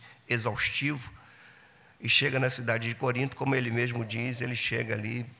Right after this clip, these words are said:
em fraqueza. E ele prega o evangelho de Jesus Cristo ali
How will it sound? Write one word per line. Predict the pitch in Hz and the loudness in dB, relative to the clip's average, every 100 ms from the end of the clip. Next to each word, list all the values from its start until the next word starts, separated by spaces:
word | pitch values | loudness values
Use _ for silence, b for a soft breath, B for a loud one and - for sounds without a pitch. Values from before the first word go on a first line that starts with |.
| - - - - - | -20 -20 -20 -20 -6
em | 117 | -2
fraqueza. | 113 - 127 - 110 104 - - - - - - - _ - - - B B B B B B - | 0 0 -2 -2 0 0 -2 -6 -12 -20 -20 -20 -20 _ -20 -20 -20 B B B B B B -4
E | 113 | 0
ele | 113 131 - - | 0 -2 -8 -2
prega | - 139 147 120 | 6 6 6 2
o | 113 117 | 0 0
evangelho | 117 120 101 110 113 | 0 -2 0 -2 -4
de | 110 107 | -6 -6
Jesus | 104 107 110 - | -6 -4 -4 -4
Cristo | 110 107 - - | -6 -10 -8 -8
ali | 127 104 110 | -10 -8 -12